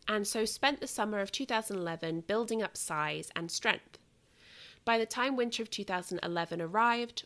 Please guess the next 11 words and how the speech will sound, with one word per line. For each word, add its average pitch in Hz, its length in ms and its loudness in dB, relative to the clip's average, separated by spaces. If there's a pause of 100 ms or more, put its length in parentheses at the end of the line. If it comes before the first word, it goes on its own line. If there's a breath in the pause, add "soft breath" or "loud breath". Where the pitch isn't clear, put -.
all 269 140 2
colonies 214 520 0
appeared 165 420 -2
to - 100 -10
be 151 280 -4
in 156 140 -4
good 127 200 -6
health. - 360 -8 (1700 loud breath)
In 294 100 4
the 330 80 0
summer 294 400 4